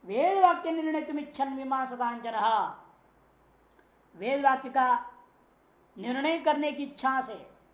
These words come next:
भले लोग अपना अपना विचार करते रहें, लेकिन वास्तव में आप तो उपदेश मात्र से ही अनुष्ठान करना संभव है। कर्म और उपासना में आप पुरुष ने जैसा उपदेश दिया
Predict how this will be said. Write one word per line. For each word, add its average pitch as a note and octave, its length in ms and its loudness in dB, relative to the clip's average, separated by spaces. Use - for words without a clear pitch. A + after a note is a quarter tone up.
भले C4 240 4
लोग C#4+ 480 4
अपना A#3+ 260 2
अपना B3+ 200 0
विचार B3 420 0
करते A3 380 -6
रहें, G#3+ 420 -8
लेकिन B3 420 -2
वास्तव C4 460 4
में D4 340 -6
आप D4 360 6
तो E4 140 8
उपदेश D4+ 380 0
मात्र C#4 380 2
से B3 160 -8
ही A#3 220 -6
अनुष्ठान A#3 500 -8
करना G#3 340 -6
संभव D#3+ 340 -16
है। D3 60 -20
कर्म A#3 220 -6
और A3+ 80 -8
उपासना G#3+ 520 -6
में C4+ 180 -8
आप A3+ 320 0
पुरुष B3+ 220 -12
ने A3 120 -12
जैसा G3+ 220 -10
उपदेश A#3 320 -4
दिया C#4+ 360 2